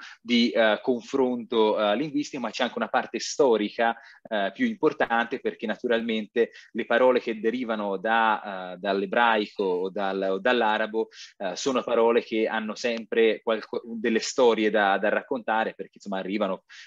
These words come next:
fra contatti commerciali, culturali, abbastanza rilevanti nella storia del, dell'italiano.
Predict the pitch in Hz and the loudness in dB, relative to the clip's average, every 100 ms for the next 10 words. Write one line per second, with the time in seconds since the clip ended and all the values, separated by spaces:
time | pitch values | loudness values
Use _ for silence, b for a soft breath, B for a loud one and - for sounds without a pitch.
0 | _ 95 - 123 113 113 - - 113 117 | _ -4 -2 -4 -4 -6 -4 -4 0 0
1 | 107 - - 110 117 104 - 113 - 131 | 0 -6 -4 0 0 0 -4 -8 -4 0
2 | 107 98 107 110 110 - 104 117 113 - | 2 2 2 0 -2 -8 -12 -6 -6 -6
3 | - 110 - 113 107 107 117 123 123 110 | -4 -6 -2 0 0 0 0 0 0 -2
4 | 107 107 101 95 - 101 95 90 92 90 | -4 -4 -2 -4 -4 -2 0 0 -2 -4
5 | 90 85 82 90 87 95 90 73 - | -4 -6 -6 -6 -6 -6 -8 -10 -16